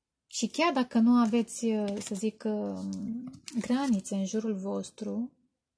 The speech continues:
și asta e bine, pentru că nu aveți granițe, vreți să vă extindeți. A, interesant mesaj, da? Aveți pasiunea să vă extindeți, să investiți înțelept în manifestarea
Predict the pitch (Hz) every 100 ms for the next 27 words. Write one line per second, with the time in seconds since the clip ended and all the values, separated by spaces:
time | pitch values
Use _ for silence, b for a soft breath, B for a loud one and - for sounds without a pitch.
0 | _ _ _ _ - 240 - 269 254 214
1 | 185 196 196 - 208 240 240 214 196 226
2 | 247 247 226 240 240 233 240 233 - -
3 | 240 254 180 165 - 269 285 233 240 233
4 | 240 214 185 185 - 208 - - 208 277
5 | _ B B B B - 214 190 226 -
6 | - 233 226 - 240 262 294 247 196 202
7 | 247 320 370 _ _ b b b - 240
8 | 208 220 220 - - - 240 226 185 190
9 | 185 233 - 240 226 220 220 - - 254
10 | 285 277 - 233 220 - 214 196 196 226
11 | _ - _ b b b - 233 240 254
12 | 269 294 220 220 220 214 214 - - 233
13 | 247 254